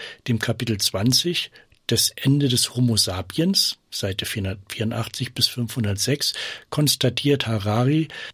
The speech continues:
dass es derzeit drei große Forschungsgebiete gibt,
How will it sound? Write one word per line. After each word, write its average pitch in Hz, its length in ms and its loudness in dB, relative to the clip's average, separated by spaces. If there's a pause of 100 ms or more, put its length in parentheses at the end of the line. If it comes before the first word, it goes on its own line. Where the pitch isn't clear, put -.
dass 131 220 2
es - 160 0
derzeit 131 560 2 (160)
drei 110 260 0
große 131 420 2
Forschungsgebiete 117 1000 0
gibt, 165 360 -2